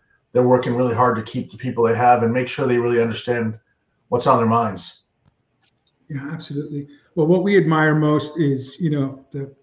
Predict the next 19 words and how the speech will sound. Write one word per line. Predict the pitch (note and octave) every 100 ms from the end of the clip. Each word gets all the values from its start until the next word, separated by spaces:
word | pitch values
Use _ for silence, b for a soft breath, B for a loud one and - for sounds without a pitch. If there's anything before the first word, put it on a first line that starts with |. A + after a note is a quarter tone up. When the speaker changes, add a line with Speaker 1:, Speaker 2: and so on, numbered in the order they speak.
| _
Speaker 2:
the | D3
work | C#3 D#3+ D#3+
that | D#3 C#3+
Workday | D#3 D#3 D#3 C#3+
does | D#3+ C#3+
in | C#3+
the | C#3
philanthropic | D#3+ C3 - C#3+ E3+
space. | D#3+ - C#3+ C#3 C#3+ B B B
You're | -
consistently | - E3+ - F3+ - G3 F3
named | D#3+ D#3+ D3
one | D3+
of | C#3+
the |
best | C#3 E3 D3+ -
places | D#3+ D3 D3+ -
to |
work. | C#3+ C#3+ C#3+ C#3+ B